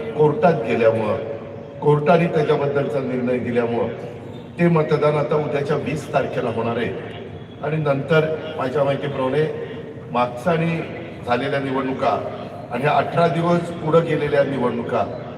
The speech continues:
त्याचं सगळ्याचं मतदान, अ, मतमोजणी एकवीस तारखेला होणार आहे.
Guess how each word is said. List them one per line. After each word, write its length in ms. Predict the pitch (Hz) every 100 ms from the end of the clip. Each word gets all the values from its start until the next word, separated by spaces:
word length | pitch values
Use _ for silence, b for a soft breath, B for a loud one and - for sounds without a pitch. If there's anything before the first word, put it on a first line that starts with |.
| - - -
त्याचं 240 | 143 156
सगळ्याचं 540 | 151 - - 147 - 147
मतदान, 600 | 123 - 135 139 - -
अ, 80 |
मतमोजणी 680 | 117 127 127 143 135 135 147 143 135
एकवीस 380 | - 131 -
तारखेला 340 | - - 120 104
होणार 260 | 98 92
आहे. 100 | -